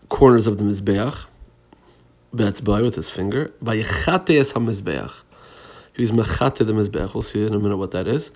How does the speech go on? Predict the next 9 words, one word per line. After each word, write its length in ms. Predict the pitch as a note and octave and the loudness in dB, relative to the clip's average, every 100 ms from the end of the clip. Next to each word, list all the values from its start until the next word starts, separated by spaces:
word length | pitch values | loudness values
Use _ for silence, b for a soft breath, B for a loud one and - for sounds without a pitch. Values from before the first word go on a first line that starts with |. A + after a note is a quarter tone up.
| B B B B B _ | B B B B B _
Ve'es 260 | A#2 B2 - | 2 2 2
hadam, 400 | A#2 A#2 D3+ C#3 | 2 4 4 4
and 80 | A2+ | 4
the 80 | |
dam, 640 | A2 A2 D#3 D#3+ C3 D3 - _ _ _ _ | 4 4 4 4 2 -2 -10 _ _ _ _
the 100 | B2 | -4
blood 380 | A2+ G#2+ C#3 D3 | 0 6 6 6
of 260 | - A2+ G#2+ | 4 0 0
the 280 | A2 G#2 | -2 -4